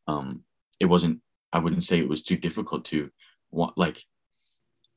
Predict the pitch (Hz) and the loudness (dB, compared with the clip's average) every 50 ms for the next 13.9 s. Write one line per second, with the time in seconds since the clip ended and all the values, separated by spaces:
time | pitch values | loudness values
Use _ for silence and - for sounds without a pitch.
0 | _ _ _ _ - - 127 131 117 - 139 127 - - 143 139 - 147 120 98 | _ _ _ _ -6 -2 0 0 2 2 2 4 4 4 4 6 6 8 8 8
1 | 90 - - - 113 107 120 131 123 - 156 156 151 - 160 156 156 127 - 95 | 6 4 2 2 4 4 4 4 4 6 4 4 4 4 0 0 0 0 2 2
2 | 92 87 82 - - 92 90 85 87 98 110 117 - - 120 117 117 120 117 92 | 2 4 2 2 2 2 4 4 6 4 4 2 4 6 6 8 8 8 8 6
3 | 87 85 87 - - - 107 117 123 120 120 117 123 120 120 120 - - - - | 2 0 -4 -6 -2 0 2 2 2 2 2 2 2 2 2 0 -4 -12 -20 -20
4 | - - _ _ - 120 120 127 127 127 123 123 123 123 - - - - - - | -20 -20 _ _ -2 0 2 4 4 6 6 6 6 4 4 2 -2 -2 -4 -6
5 | _ _ - - - - 131 127 127 127 127 131 - - - - - _ _ - | _ _ -4 -2 0 0 2 2 2 2 2 0 -2 -6 -8 -8 -10 _ _ -20
6 | _ _ _ _ _ - 98 98 95 92 92 90 87 - _ _ _ _ _ - | _ _ _ _ _ 0 2 4 6 6 6 6 4 2 _ _ _ _ _ 2
7 | 123 127 - - 95 - - _ _ _ - 120 120 - - - 123 117 110 113 | 4 4 4 2 -2 -6 -8 _ _ _ -2 0 2 4 6 6 6 6 4 4
8 | 117 - - - 107 95 87 80 80 78 78 80 80 78 80 80 - - 78 71 | 2 2 2 4 6 6 6 6 4 2 2 2 2 0 0 0 0 -2 -4 -2
9 | - 80 78 - - 87 - - 95 90 90 92 - 92 95 90 82 78 82 87 | 0 0 0 0 -2 -4 0 4 6 6 6 6 6 4 4 6 6 6 6 4
10 | 85 80 78 80 80 78 78 78 78 73 - - - - _ _ _ _ _ _ | 6 4 4 4 2 2 2 2 0 0 -2 -6 -8 -10 _ _ _ _ _ _
11 | _ _ _ _ _ _ - 76 76 71 65 - - - 98 98 104 104 101 87 | _ _ _ _ _ _ -2 0 0 0 -2 -4 -2 2 4 6 6 6 6 4
12 | - 98 92 90 82 87 82 - - 90 82 85 85 80 80 - 87 - - - | 4 4 4 4 4 2 -2 -2 -2 -4 -2 -2 -2 -2 -2 -4 -6 -6 -4 -2
13 | 82 78 - - 76 73 71 78 78 - - 85 - - 190 196 240 240 | -4 -4 -2 -2 -4 -2 -2 -4 -4 -2 -2 -2 0 2 2 2 2 0